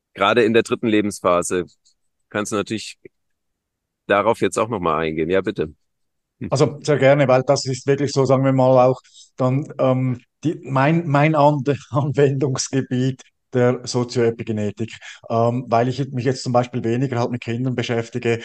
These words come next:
Speaker 2: oder eben auch mit, mit diesen Prozessen. Ähm,
Speaker 1: Ja, ja.
Speaker 2: da ist, da ist es grundsätzlich, sagen wir mal, ähm,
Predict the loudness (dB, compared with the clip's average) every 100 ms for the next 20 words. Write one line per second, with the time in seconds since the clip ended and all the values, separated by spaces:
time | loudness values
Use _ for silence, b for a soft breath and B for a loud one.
0 | B -6 -2 0 0 -2 -2 -2 -6 -6
1 | -8 -10 -12 -8 -6 -6 -6 -8 -4 -4
2 | -4 -8 B B B 0 4 4 2 -6
3 | -8 -2 0 0 -6 _ _ _ _ 0
4 | 2 2 -2 0 2 2 2 2 0 -4
5 | -2 -2 2 2 4 4 4 0 0 0
6 | -2